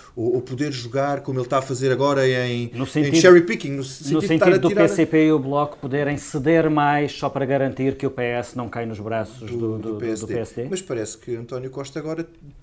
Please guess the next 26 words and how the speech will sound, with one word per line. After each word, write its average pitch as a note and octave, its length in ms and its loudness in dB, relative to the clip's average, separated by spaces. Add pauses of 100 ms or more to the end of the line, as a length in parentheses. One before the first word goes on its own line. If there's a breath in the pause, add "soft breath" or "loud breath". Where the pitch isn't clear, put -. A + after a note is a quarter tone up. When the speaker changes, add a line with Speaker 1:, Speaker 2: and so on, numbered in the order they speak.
(220)
Speaker 1:
tem, D3 320 -10
do A#2+ 120 -14
ponto C3+ 240 -12
de - 80 -18
vista A#2+ 380 -10 (400)
tático, A#2+ 640 -10 (360 soft breath)
eh, C#3 680 -4
sabe D#3+ 420 -6
que - 140 -18
tem D#3 300 -8
um D#3+ 40 -10
caminho D#3 340 -10
aberto D#3 300 -6
para D#3 240 -8
jogar C#3+ 320 -8
aqui C#3+ 680 -12
e A2+ 40 -10
jogar A#2+ 320 -2
ali, C3 200 -4
como F3+ 180 -8
por F3+ 100 -14
exemplo F3+ 240 -8
fez, F3 360 -4
eh, E3 200 -6
António E3 300 -8
Guterres. - 400 -18